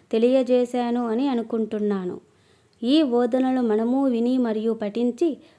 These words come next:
మనసులోని అజ్ఞానంను తొలగించుకుందాం.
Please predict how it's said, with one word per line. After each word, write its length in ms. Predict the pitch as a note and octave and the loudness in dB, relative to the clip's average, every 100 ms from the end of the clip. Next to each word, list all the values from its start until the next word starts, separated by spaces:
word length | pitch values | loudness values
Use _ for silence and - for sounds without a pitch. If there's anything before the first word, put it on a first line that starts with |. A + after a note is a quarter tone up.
| - | -4
మనసులోని 720 | A3+ C#4+ D4 D4 D4+ D4+ D4+ | 0 0 0 2 4 4 2
అజ్ఞానంను 720 | A#3 G3 A#3 C4 B3+ B3 C4+ | 0 -4 -4 -2 -2 0 0
తొలగించుకుందాం. 960 | D4+ A3+ G#3+ B3 A#3+ A3+ G#3+ G#3 F#3 | 0 -2 0 0 -2 -4 -2 -2 -4